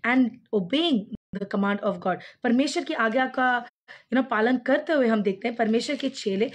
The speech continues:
सब लोग यरूशलेम में वेट कर रहे थे। कैसे वेट कर रहे थे?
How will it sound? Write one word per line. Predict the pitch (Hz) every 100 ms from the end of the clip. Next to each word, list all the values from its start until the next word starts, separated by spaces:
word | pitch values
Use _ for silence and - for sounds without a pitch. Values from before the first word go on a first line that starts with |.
| - -
सब | - 330 339
लोग | 302 - 214
यरूशलेम | 226 233 262 240
में | 233
वेट | 220 220 226
कर | - 196
रहे | 175 185
थे। | 202 - _ - _
कैसे | 247 254 311
वेट | 294 294
कर | 277
रहे | 262 262
थे? | 262